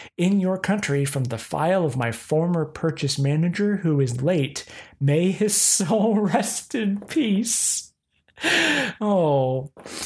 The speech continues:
"Recently, I found out that this same material is sold by the manufacturer at the rate of five thousand, sorry, five hundred and fifty United States dollars,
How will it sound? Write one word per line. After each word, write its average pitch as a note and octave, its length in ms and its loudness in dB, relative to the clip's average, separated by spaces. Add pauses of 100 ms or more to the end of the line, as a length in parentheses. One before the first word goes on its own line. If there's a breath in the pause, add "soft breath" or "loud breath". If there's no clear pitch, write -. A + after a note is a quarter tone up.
(520 loud breath)
"Recently, F#3 760 2
I G#3+ 160 2
found C#3+ 380 2
out A2+ 240 0
that B2 160 -4
this A3+ 240 2
same A#3 440 2
material F3 760 2
is B2+ 160 -2
sold F#3+ 520 2
by C#3 160 2
the B2+ 140 0
manufacturer G3+ 1400 0
at D3+ 200 -4
the D3+ 100 0
rate D#3+ 320 0
of C#3 100 0
five F3+ 560 0
thousand, E3+ 880 0 (300 soft breath)
sorry, C3+ 220 2
five F#3+ 340 0
hundred E3+ 300 2
and C3 160 0
fifty F#3 320 -2
United B2 600 0
States B2+ 360 -4
dollars, C3+ 600 0